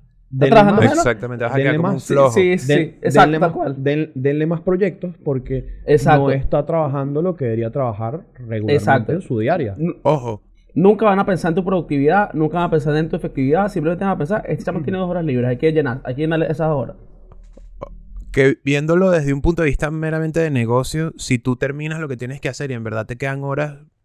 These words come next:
Speaker 3: eh, es lógico según el negocio que digan, "Ok, te podemos poner más", si uno lo ve
Speaker 1: Obvio,
Speaker 3: así.
Speaker 1: obvio.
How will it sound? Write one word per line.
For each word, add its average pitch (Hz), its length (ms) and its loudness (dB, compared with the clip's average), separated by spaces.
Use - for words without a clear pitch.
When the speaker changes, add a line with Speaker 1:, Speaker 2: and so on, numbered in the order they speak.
Speaker 3:
eh, 98 340 -10
es 95 80 -12
lógico 127 440 -6
según 117 240 -12
el 107 100 -8
negocio 120 320 -8
que 123 80 -10
digan, 110 220 -10
"Ok, 104 140 -12
te 104 80 -10
podemos 98 300 -12
poner 104 300 -12
más", 110 380 -12
si 214 200 -4
uno 190 160 4
lo 107 80 2
ve 110 60 2
Speaker 1:
Obvio, 98 120 -2
Speaker 3:
así. 98 340 -10
Speaker 1:
obvio. 143 720 -6